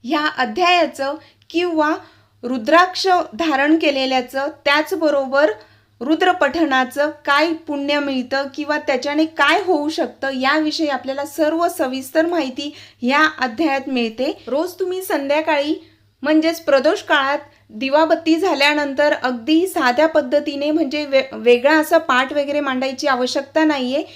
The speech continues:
तर आपल्या देव्हाऱ्यासमोर पूर्व किंवा पश्चिमेकडे तोंड करून बसायचं आणि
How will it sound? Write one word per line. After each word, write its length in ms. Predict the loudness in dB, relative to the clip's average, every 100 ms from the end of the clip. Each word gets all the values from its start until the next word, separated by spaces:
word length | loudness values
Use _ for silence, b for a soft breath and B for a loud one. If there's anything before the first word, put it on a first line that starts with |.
| B B 0
तर 120 | 2
आपल्या 260 | 2 2 2
देव्हाऱ्यासमोर 760 | 2 0 4 4 4 0 0 -2 B B -2
पूर्व 260 | 0 2 2
किंवा 160 | 2 2
पश्चिमेकडे 640 | 2 -2 2 2 4 2 0
तोंड 220 | -2 -2
करून 280 | 0 0 0
बसायचं 520 | -2 -2 -4 -4 -4
आणि 440 | -4 -2 -2 0